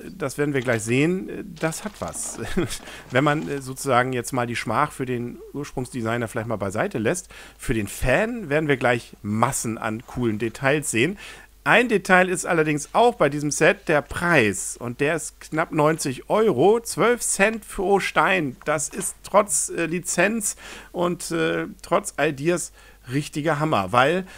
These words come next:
und das ist vielleicht auch strategisch <laughs> gerade schlecht gewesen für Lego, sie haben ja gerade die Flintstones rausgebracht vor wenigen Tagen. Die haben genauso viele Teile, kosten aber dreißig Euro weniger. Darüber wird zu reden sein. Äh,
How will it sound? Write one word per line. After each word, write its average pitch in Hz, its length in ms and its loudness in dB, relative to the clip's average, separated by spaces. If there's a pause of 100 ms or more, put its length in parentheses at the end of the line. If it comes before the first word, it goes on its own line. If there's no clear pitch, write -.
(140)
und 127 140 -6
das 147 140 -2
ist 175 80 -6
vielleicht 147 240 0
auch 135 140 -4
strategisch 139 520 -4
<laughs> - 20 -10
gerade 117 240 -2
schlecht - 300 -4
gewesen 104 380 -2
für 101 100 -6
Lego, 104 340 2 (240)
sie 135 160 -4
haben 175 120 2
ja 165 60 -2
gerade 151 160 0
die 151 80 -6
Flintstones 113 420 -4
rausgebracht 98 480 -6
vor 104 100 -6
wenigen 101 240 -4
Tagen. 123 400 2 (260)
Die 147 320 -2
haben 185 280 6
genauso 156 340 2
viele 110 240 -4
Teile, 147 440 2
kosten - 260 -2
aber 143 100 2
dreißig 117 260 -2
Euro 147 200 -2
weniger. 90 400 -4 (160)
Darüber 160 480 2
wird 151 140 0
zu - 120 -4
reden 180 280 0
sein. 139 540 4
Äh, 180 180 -2